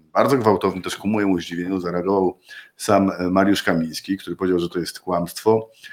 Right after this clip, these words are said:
że niczego takiego nie było. Pan co prawda zadawał to pytanie jako kwestię otwartą, że nie ma pan potwierdzenia i że mogą to wyjaśnić właśnie między innymi politycy, że mogą to wyjaśnić prokuratorzy, że może to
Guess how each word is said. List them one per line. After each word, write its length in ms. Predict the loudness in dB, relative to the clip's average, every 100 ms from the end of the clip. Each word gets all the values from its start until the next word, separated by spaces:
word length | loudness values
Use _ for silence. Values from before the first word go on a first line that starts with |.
| -12
że 140 | 0 2
niczego 300 | 4 4 2
takiego 500 | 2 0 -2 -4 -2
nie 180 | 2 4
było. 260 | 6 4
Pan 180 | 4 4
co 80 | 4
prawda 240 | 4 6
zadawał 380 | 6 6 6 6
to 100 | 4
pytanie 360 | 2 4 4 6
jako 280 | 4 2 -2
kwestię 320 | -2 4 4
otwartą, 540 | 6 6 4 2 -2
że 100 | 0
nie 100 | 2
ma 120 | 4
pan 180 | 4 2 0 -10 -12 -2
potwierdzenia 680 | 0 4 4 6 4 6
i 40 | 4
że 120 | 4
mogą 260 | 4 4 0
to 80 |
wyjaśnić 420 | 2 2 2 -4 -2
właśnie 400 | -2 0 -2 -4 _ _ _
między 380 | 4 6 6 4
innymi 400 | 4 4 4 2
politycy, 600 | 0 0 0 0 -2 -2
że 100 | -2
mogą 260 | 0 2 0
to 80 |
wyjaśnić 380 | 2 2 2 -4
prokuratorzy, 560 | -4 -4 -4 -2 -2 0
że 100 | 2
może 220 | 2 0
to 200 | -2 -4